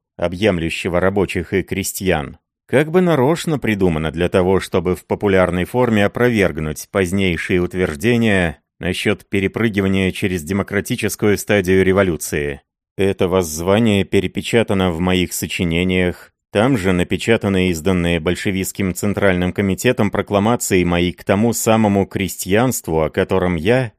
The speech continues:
по гениальному выражению Сталина, просто забыл. Но и это ещё не всё. Совсем недавно достославный Рафис, один из теоретиков и руководителей китайской революции,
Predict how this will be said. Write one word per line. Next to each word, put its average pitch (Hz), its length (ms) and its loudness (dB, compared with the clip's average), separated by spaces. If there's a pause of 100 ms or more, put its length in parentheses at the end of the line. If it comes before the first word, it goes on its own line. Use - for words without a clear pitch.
(100)
по 85 80 -8
гениальному 82 760 0
выражению 80 680 -2
Сталина, 71 680 -4 (260)
просто 110 520 -2
забыл. 76 600 -4 (420)
Но 82 240 -2
и 101 80 6
это 147 360 2
ещё 117 320 -2
не 69 140 -6
всё. 65 420 -8 (420)
Совсем 170 540 -2
недавно 127 480 2
достославный 92 800 0
Рафис, 101 600 -2 (200)
один 87 400 -2
из 82 120 -6
теоретиков 98 800 0
и 98 40 2
руководителей 95 800 0
китайской 92 520 0
революции, 82 760 -2